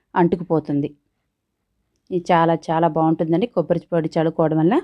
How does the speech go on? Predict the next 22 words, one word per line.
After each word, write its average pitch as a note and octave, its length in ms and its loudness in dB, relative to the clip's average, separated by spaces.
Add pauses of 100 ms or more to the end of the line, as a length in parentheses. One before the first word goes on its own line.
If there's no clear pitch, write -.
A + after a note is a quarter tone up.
మీరు D#3 180 -4
కావాలంటే D#3+ 500 2
ఇంకొంచెం E3 440 -4
కూడా D#3+ 180 -4
చల్లుకోవచ్చు. D#3+ 640 -6 (840)
ఇప్పుడు A3 280 -2 (380)
కొంచెం F3+ 280 2
వేడిగా E3+ 300 4
ఉన్నప్పుడే D#3+ 460 0 (420)
మనకి F3+ 380 0 (520)
ఎలా F3+ 300 2
షే-, F3+ 360 -2
ఎలా, F#3+ 260 2 (120)
ఏ G3 120 2
రకంగా G3+ 360 2
షేప్స్ F3+ 300 -2
కావాలో G3 260 -2
అలా G#3+ 140 0
కట్ F3 240 -2
చేసుకోవచ్చండి D#3+ 720 -2
మనం E3 240 2 (120)
కావాలనుకుంటే. D#3 680 -2